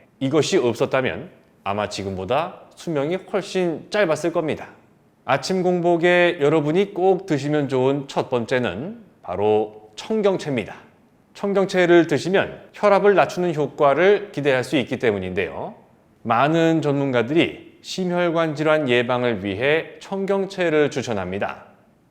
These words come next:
사실 우리보다는 중국 음식에서 청경채를 많이 쓰죠. 기름진 음식이 몸에 나쁘다고 하는 이유는 쉽게 말해서 피를 더럽히기 때문인데요. 청경채는 피를 맑게 하는 데 도움을 줍니다.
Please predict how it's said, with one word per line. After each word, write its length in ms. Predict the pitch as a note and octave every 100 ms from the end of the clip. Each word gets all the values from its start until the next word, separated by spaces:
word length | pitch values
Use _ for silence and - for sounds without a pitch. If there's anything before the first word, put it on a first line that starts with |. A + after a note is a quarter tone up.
| _
사실 560 | G3 F#3 A3 G3+ - D#3+
우리보다는 600 | F3+ F3 F3+ G3+ F#3+ -
중국 420 | - C#3+ F3+ G#3
음식에서 920 | E3+ D3+ D#3 C#3 B2+ A#2 D3+ C#3+ -
청경채를 480 | - D#3+ C#3+ D#3 F3+
많이 240 | D#3+ G2+ F#2+
쓰죠. 520 | A#2 G2 D#2+ C#3+ A3+ - _ _ _ _
기름진 400 | D#3 E3 E3+ F3
음식이 640 | E3+ D3+ E3 D3+ F3 E3+ A#2
몸에 220 | B2+ D#3
나쁘다고 500 | A2+ - C3+ B2 A#2+
하는 280 | A2+ G#2+ F2+
이유는 420 | F#2+ E3+ A2+ - - _ _
쉽게 300 | - D#3 D3+
말해서 640 | C3+ A#2+ A2+ D#3 D3 - -
피를 320 | G3+ A3 -
더럽히기 480 | A2 A#2+ A#2+ E3+ G3+
때문인데요. 640 | E3 A#2+ G2 G#2 D2+ - - _ _ _ _ -
청경채는 800 | E3+ E3 D#3 E3 E3+ F3 E3+ -
피를 240 | E3+ G3
맑게 400 | F3 G3+ G#3+ G#3
하는 320 | F3 F#3 F3+
데 340 | D#3 D#3 D3+ G#2+
도움을 300 | C3+ B2+ A#2+
줍니다. 420 | A#2+ A2+ - -